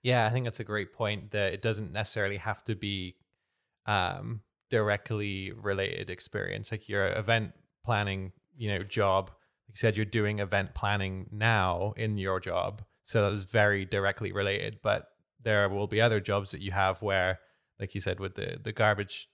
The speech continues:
truck, you know, i-, if you're, there, there's certain skills that you're gonna, um, pick up that are completely, that seem very unrelated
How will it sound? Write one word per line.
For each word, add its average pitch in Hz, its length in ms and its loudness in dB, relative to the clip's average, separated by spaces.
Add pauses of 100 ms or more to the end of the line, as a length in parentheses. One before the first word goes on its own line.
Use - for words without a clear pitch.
(200)
truck, - 380 -8
you 107 80 -8
know, 92 220 -10 (280)
i-, - 280 -10 (340)
if - 160 -10
you're, 107 340 0 (560)
there, 120 160 6
there's 113 240 2
certain 117 280 2
skills 117 480 2
that 107 100 -4
you're 104 100 -2
gonna, 101 400 0 (260)
um, 101 460 -2
pick - 240 -6
up - 240 0 (440)
that 110 140 0
are 101 60 0
completely, 110 640 -4
that 101 180 -8
seem 131 340 2
very 104 280 6
unrelated 95 580 -2